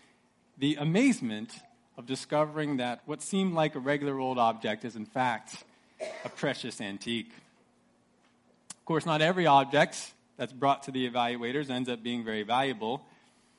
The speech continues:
but many items featured on the show, they turn out to be worth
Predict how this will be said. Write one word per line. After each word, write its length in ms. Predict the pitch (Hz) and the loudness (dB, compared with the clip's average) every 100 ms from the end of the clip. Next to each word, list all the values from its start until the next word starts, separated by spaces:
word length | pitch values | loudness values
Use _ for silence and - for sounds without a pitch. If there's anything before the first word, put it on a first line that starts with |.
| _ _ _ _ _ - | _ _ _ _ _ -6
but 140 | 147 175 | -2 0
many 260 | 220 269 | 4 6
items 400 | 214 175 214 226 | 6 6 4 2
featured 320 | - 220 190 170 | 0 -2 0 0
on 140 | 156 | 0
the 60 | 147 | -2
show, 640 | - 226 196 135 180 220 - _ _ _ _ _ - | 0 4 6 4 0 -2 -8 _ _ _ _ _ -2
they 140 | 180 | 0
turn 200 | 233 240 | 2 4
out 140 | 220 220 | 4 4
to 60 | |
be 100 | 214 | 0
worth 360 | 196 185 202 | 2 4 2